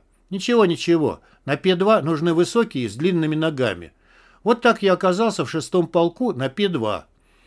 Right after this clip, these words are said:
К этому времени я имел примерно тридцать часов налёта на У два, пятнадцать на Р пять, двенадцать на С Б и около двух часов на Ил-два. Конечно, П два намного сложнее, чем Ил-два,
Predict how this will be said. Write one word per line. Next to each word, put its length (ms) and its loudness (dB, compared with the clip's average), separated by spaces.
К 80 -2
этому 280 2
времени 360 2
я 180 4
имел 200 2
примерно 480 -2
тридцать 380 -6
часов 380 -2
налёта 460 0
на 220 -4
У 120 -4
два, 340 0
пятнадцать 560 -2
на 220 -4
Р 160 -4
пять, 340 -2
двенадцать 540 0
на 160 -2
С 80 -6
Б 280 0
и 100 0
около 320 4
двух 240 0
часов 420 -2
на 140 -4
Ил-два. 640 -6
Конечно, 480 2
П 180 0
два 320 4
намного 460 0
сложнее, 560 -2
чем 220 -4
Ил-два, 580 -4